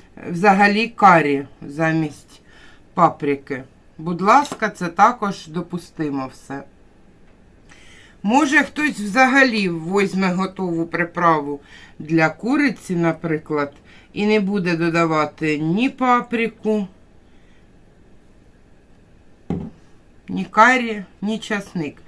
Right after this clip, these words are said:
Я не буду брати готову, я буду робити так, як я вам показую.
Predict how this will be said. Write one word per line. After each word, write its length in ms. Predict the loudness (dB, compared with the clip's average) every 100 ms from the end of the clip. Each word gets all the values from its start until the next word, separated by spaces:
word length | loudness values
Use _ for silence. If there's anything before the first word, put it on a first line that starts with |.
| -20 -20 -14 -2
Я 180 | 2
не 140 | 2 2
буду 300 | 0 -4 -4
брати 360 | -2 -2 -2
готову, 680 | -6 -6 -6 -6 -4 -4 -8 -12 -20 -20 -20 -20 -12
я 480 | -2 2 2 2 -2 -20 -20 _ -16
буду 340 | -10 -8 -4 -2
робити 520 | -2 -4 -6 -6 -8 -4
так, 260 | -6 -6
як 180 | -8 -6
я 100 | -4
вам 200 | -2 -4
показую. 640 | -6 -10 -8 -8 -8 -10